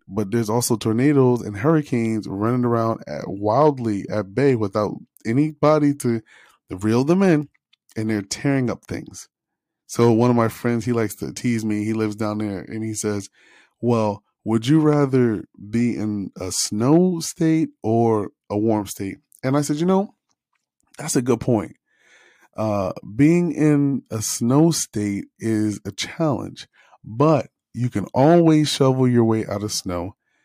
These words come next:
You cannot shovel your way out of water, especially if it's taking your car out to sea."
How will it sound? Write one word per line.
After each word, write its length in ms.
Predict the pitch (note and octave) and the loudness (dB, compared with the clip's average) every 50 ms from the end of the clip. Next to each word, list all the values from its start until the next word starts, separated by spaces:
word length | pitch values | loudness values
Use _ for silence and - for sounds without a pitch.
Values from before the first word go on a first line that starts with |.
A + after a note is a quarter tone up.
| _ _ _ _ _ | _ _ _ _ _
You 200 | - - A2+ B2 | -8 -6 -4 -4
cannot 880 | A#2+ - - A2+ G#2 G2+ G#2 G#2+ A2 A#2+ C3 C#3 C#3+ C#3+ C#3 - - _ | -4 -6 -6 -4 -4 -2 -2 -2 -2 0 0 2 2 0 0 -2 -6 _
shovel 340 | - - - A2+ A2 A2 A2 | -8 -4 -2 -2 -2 0 -2
your 160 | G#2+ G#2+ G2+ | 0 0 -2
way 160 | F#2+ F#2 F#2 | -2 -2 -2
out 120 | F2+ F2+ F#2 | -4 -2 -2
of 80 | F2+ | -2
water, 400 | F2+ F2+ F2+ F2+ F#2 E2+ - - _ _ _ _ _ _ | -4 -2 -4 -4 -4 -6 -8 -10 _ _ _ _ _ _
especially 680 | G2+ G2+ - - - A2 B2+ C3+ C3 - C3 C3 G#2+ F#2 | -12 -12 -10 -8 -6 -4 -4 -6 -4 -2 -2 -2 -2 -4
if 140 | G2+ - | -6 -8
it's 140 | F#2+ F#2 - | -10 -12 -12
taking 360 | - - B2+ C3+ C3 C#3 C3+ C#3 | -8 -6 -6 -6 -4 -2 0 2
your 180 | C3+ B2+ B2 | 2 2 2
car 420 | B2 - A#2+ A2 G#2 G2 - - - _ _ _ _ _ | 2 0 2 2 2 0 -2 -6 -10 _ _ _ _ _
out 200 | F#2 G2 - - _ _ | -4 -4 -4 -6 _ _
to 120 | - - - | -16 -12 -12
sea." 280 | - - G#2 F#2+ - | -10 -10 -10 -12 -14